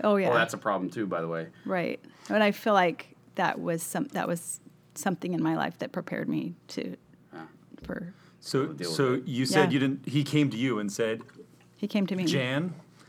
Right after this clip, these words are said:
Speaker 1: Yeah.
Speaker 2: How's
Speaker 3: I've got
Speaker 2: that
Speaker 3: a
Speaker 2: happen?
Speaker 3: problem."
Speaker 2: How's that
Speaker 3: Yeah.
Speaker 2: happen?
Speaker 1: It
Speaker 2: Is that
Speaker 1: was
Speaker 2: just, like, after a drive?
Speaker 1: No,
Speaker 2: I
Speaker 1: I,
Speaker 2: mean, it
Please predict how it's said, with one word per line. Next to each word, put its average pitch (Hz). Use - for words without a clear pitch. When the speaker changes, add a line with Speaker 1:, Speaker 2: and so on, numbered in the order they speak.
Speaker 1:
Yeah. 196
Speaker 2:
How's -
Speaker 3:
I've 117
got 131
Speaker 2:
that 127
Speaker 3:
a 127
Speaker 2:
happen? 127
Speaker 3:
problem." 143
Speaker 2:
How's 135
that 139
Speaker 3:
Yeah. 131
Speaker 2:
happen? 147
Speaker 1:
It -
Speaker 2:
Is -
that 117
Speaker 1:
was -
Speaker 2:
just, 117
like, 110
after 117
a 92
drive? -
Speaker 1:
No, 254
Speaker 2:
I 214
Speaker 1:
I, 190
Speaker 2:
mean, -
it -